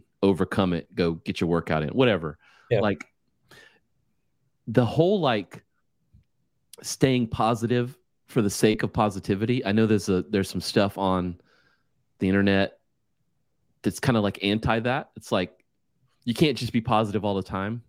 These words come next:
Speaker 1: Like,
Speaker 2: Yeah.
Speaker 1: that's not necessarily good. And I agree with that. I don't know that that's what this means. I think it means that you see,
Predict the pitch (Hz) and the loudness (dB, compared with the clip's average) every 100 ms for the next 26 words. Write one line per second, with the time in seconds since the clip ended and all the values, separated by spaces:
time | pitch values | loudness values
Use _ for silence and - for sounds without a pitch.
0 | - - 185 107 - _ - 214 - 214 | -2 0 2 0 -2 _ -2 -2 2 2
1 | - - 107 - 104 104 98 95 90 87 | 2 -2 -6 -6 -4 -2 0 0 -4 -6
2 | _ _ _ _ - 104 107 117 104 98 | _ _ _ _ 0 4 4 4 2 2
3 | 87 104 104 87 82 - - 98 127 127 | 2 0 2 0 -4 -4 -2 0 2 2
4 | 120 107 98 104 101 101 87 95 95 98 | 2 2 -2 -2 -2 -6 -4 -4 -2 -2
5 | 120 90 101 107 - 95 92 - 92 - | -2 -2 0 0 0 0 -2 0 -2 0
6 | 90 - - 107 98 90 | -4 -4 -4 0 0 0